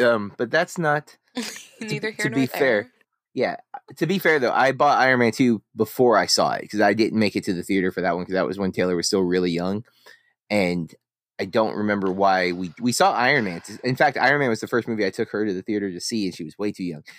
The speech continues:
Speaker 1: But, um,
Speaker 2: No such
Speaker 1: she
Speaker 2: thing.
Speaker 1: enjoyed it. Uh, she enjoyed it. And, uh, side note, uh, related,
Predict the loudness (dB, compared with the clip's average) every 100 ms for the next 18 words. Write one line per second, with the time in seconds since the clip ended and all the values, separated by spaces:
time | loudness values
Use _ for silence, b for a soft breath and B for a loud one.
0 | B B 0 0 0 0 0 0 -2 -4
1 | -8 -12 -4 -2 -2 0 0 0 -4 -12
2 | _ _ _ _ _ _ 0 2 2 -2
3 | -4 -4 -2 -2 0 0 0 -4 _ -20
4 | _ _ -2 0 0 -2 -6 -4 0 2
5 | 2 -2 0 0 0 -4